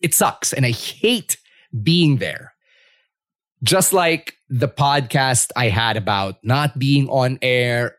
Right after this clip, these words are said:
or not having control about certain things, I don't have an answer. I don't have a catch-all solution that can help make things better. And I don't know about you. I don't know if this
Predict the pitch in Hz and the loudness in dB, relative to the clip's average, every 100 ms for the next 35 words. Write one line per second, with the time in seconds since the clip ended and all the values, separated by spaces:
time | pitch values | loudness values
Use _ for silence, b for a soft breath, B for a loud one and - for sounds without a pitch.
0 | _ 92 87 87 87 110 139 139 131 127 | _ -12 -10 -10 -6 -2 -2 -2 -2 0
1 | 131 123 110 - 139 127 120 120 117 - | 0 -2 -4 0 2 2 2 0 0 -2
2 | 117 117 - 117 110 107 104 - 131 123 | -2 -4 -4 -4 -2 -4 -6 -4 -2 2
3 | 120 110 101 139 120 123 113 113 107 92 | 2 0 2 2 2 0 0 -2 -2 -4
4 | - - 107 95 147 151 120 120 113 - | -6 -6 -6 0 2 2 2 0 -2 -2
5 | 117 - 117 107 113 113 113 - 107 107 | -2 0 0 0 -2 -4 -4 -4 -4 -6
6 | B B B - 131 - 120 131 123 123 | B B B -2 -2 0 2 2 0 -2
7 | 110 - 113 104 95 73 - _ _ _ | -4 -6 -6 -4 -6 -6 -12 _ _ _
8 | _ _ _ - 151 180 214 202 180 151 | _ _ _ -2 0 2 4 4 2 4
9 | 151 120 156 156 151 151 135 123 - 110 | 2 4 2 2 2 2 2 -2 -4 0
10 | 143 147 | 2 0